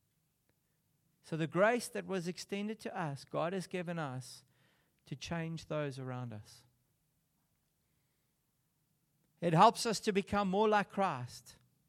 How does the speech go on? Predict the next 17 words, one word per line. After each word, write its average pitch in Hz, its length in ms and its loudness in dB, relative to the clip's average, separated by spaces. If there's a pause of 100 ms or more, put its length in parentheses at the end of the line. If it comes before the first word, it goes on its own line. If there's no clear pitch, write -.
(680)
It 147 80 -4
is 156 160 -2
the 170 100 0
lens 160 800 0 (260)
that 147 140 -4
helps 151 400 -6
us 143 140 -12
to - 140 -16
see 160 280 -10
things 156 340 -8
differently. 123 640 -12 (3000)
Grace 175 600 4 (240)
changes 160 680 -2 (160)
how 165 140 -2
we 156 160 -4
see 165 220 -10
people. 135 340 -12